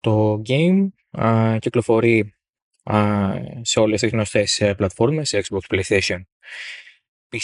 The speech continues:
C, και, ε, μπορούμε να πούμε με ασφάλεια ότι αποτελεί μετά από κάποια χρόνια, δεν θα πω πολλά, ε, την, ε, μεγαλύτερη αλλαγή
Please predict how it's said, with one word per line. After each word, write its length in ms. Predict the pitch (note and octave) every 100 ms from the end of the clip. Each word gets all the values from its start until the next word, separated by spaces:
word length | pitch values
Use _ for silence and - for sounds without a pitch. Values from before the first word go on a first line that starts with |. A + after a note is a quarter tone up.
| -
C, 200 | B2+ F3+ G#3 _ _ _ _
και, 480 | - - G#3+ B3 A3+ _ _
ε, 360 | - F#3+ F3+ E3+
μπορούμε 360 | D#3 D#3 G#3+ G#3
να 120 | D#3+
πούμε 300 | - E3+ D3+
με 460 | B2+ A#2+ A2+ A2+
ασφάλεια 640 | A2 A2+ - B2+ E3 G#3 G#3+
ότι 220 | F#3 D#3+
αποτελεί 800 | D#3 D3 - C3 D#3 F#3+ F#3 E3+
μετά 240 | D3 C3+
από 680 | D3+ - B2 A#2 A2+ G#2 G#2+ - _ _ _ _ _ _ _ _ _
κάποια 320 | - B2 -
χρόνια, 420 | G#2 A#2 C3+ F3+
δεν 80 | C3
θα 120 | A2+
πω 80 | A2 -
πολλά, 560 | G#2 G2 G2+ D3 G3+ - _ _ -
ε, 600 | D3 C#3 C#3+ C#3+ D3 C#3
την, 460 | - D#3+ D#3 D3+
ε, 400 | D3+ D3 D3 C#3+ - - - - - _
μεγαλύτερη 680 | C#3+ C3+ C#3+ F3+ F3+ E3+ D3+
αλλαγή 640 | C#3 B2 A2 A2+ E3+ A3+